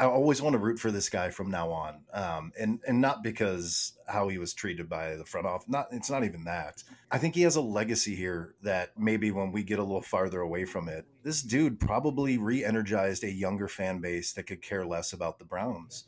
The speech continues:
when, when they made that playoff run. I'll be a fan of, and I wasn't, when they drafted him, like, "This guy?" Uh, but he won me over, and I think he won a lot of people over, and, and maybe it went to shit.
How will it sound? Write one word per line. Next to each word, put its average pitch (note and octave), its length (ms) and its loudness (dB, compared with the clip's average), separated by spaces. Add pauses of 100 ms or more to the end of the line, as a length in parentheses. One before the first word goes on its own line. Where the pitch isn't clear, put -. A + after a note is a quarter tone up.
(120)
when, G2+ 340 -2
when G2+ 160 -4
they G#2+ 120 2
made A2 240 2
that B2 180 2
playoff A2 460 -2
run. D2+ 200 -8 (140)
I'll C3+ 160 2
be F3+ 140 2
a E3+ 60 4
fan A#2+ 260 4
of, A#2 80 4
and A#2 180 2
I C3+ 80 6
wasn't, B2 380 2
when A2 80 0
they D#3 100 0
drafted B2 320 -4
him, E2 60 -8
like, - 220 -14
"This G#3 200 -6
guy?" B3 360 -12 (200)
Uh, A#2 200 0
but C#3+ 140 2
he E3 120 2
won E3 180 2
me D3+ 140 2
over, D#3 180 6
and G#2 80 6
I G#2 60 6
think A#2 160 0
he B2 60 -2
won C3 140 4
a B2 40 4
lot G2+ 280 2
of G2 120 -6
people F#2+ 300 -2
over, F2 220 -4
and, E2+ 200 -10
and C3+ 180 -4
maybe D#3 220 4
it D3 120 0
went A2 200 0
to G2 60 -10
shit. - 380 -6